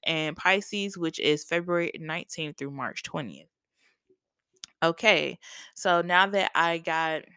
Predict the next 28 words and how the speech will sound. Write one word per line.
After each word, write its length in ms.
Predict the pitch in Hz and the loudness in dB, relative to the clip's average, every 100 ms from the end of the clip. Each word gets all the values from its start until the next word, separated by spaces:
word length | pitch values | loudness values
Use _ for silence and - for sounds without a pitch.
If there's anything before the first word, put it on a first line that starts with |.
| _ _ _ - - | _ _ _ -14 -4
all 200 | 165 180 | -2 0
the 80 | 196 | 0
zodiac 360 | 180 160 160 | 0 0 -4
signs 360 | - 156 151 - | -4 -4 -4 -4
out 180 | 147 151 | -4 -4
of 60 | |
the 80 | 160 | -4
way, 220 | 151 143 | -6 -8
you 160 | 143 143 | -10 -8
guys 320 | 147 143 143 | -4 -2 -4
see 360 | - 156 156 151 | -8 -12 -10 -10
all 240 | - 151 156 | -6 -6 -6
the, 180 | 147 - - | -8 -10 -10
well, 140 | 156 | -8
you 60 | 165 | -4
don't 160 | 143 - | -6 -4
see 100 | 143 | -4
all 100 | 135 | -4
the 100 | 135 | -2
dates, 260 | 143 131 | -4 -4
but 80 | - | -2
I 60 | 135 | 0
will 160 | 143 143 | 0 0
post 260 | 143 147 | -4 -4
all 140 | 156 143 | -8 -8
the 80 | |
dates. 400 | 143 143 - - - - - - - | -8 -8 -8 -16 -16 -14 -12 -14 2
And 640 | 160 165 165 160 160 156 | 4 4 2 0 -2 -6